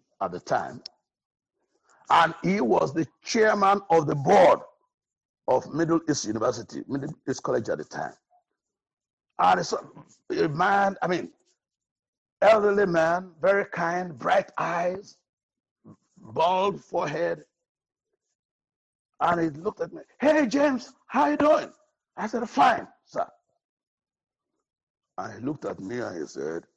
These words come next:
"Hmm, James, this your fine is too fine to be fine."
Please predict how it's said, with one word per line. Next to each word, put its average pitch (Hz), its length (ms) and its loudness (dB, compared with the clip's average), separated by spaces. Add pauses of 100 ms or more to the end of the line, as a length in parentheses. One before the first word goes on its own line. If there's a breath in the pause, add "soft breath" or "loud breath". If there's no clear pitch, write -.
(100)
"Hmm, 107 400 -6 (880)
James, 123 840 -4 (1500)
this 131 460 -6
your 123 140 -4
fine 165 540 -2 (120)
is 131 160 -8
too 156 180 -6
fine 139 480 -4
to - 100 -18
be 80 100 -14
fine." 65 480 -10